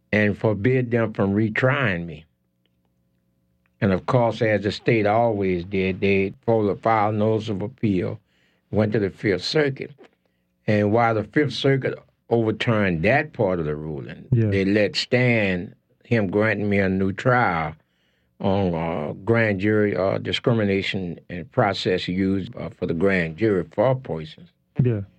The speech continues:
Speaker 1: And it went all the way to the U S Supreme Court, and it was upheld. So now we got this case that's forty-something years old. We have, we have the, uh, scientific technology,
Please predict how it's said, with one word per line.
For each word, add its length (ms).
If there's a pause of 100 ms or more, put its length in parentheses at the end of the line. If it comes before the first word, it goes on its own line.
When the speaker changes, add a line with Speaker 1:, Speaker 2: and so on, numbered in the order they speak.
(360)
Speaker 1:
And 280
it 40
went 220
all 180
the 40
way 140
to 60
the 80
U 180
S 140
Supreme 440
Court, 460
and 320
it 100
was 200
upheld. 680 (240)
So 260 (600)
now 180
we 140
got 240
this 160
case 400
that's 140
forty-something 760
years 260
old. 320 (1200)
We 180
have, 300
we 240
have 360
the, 440
uh, 60
scientific 840
technology, 880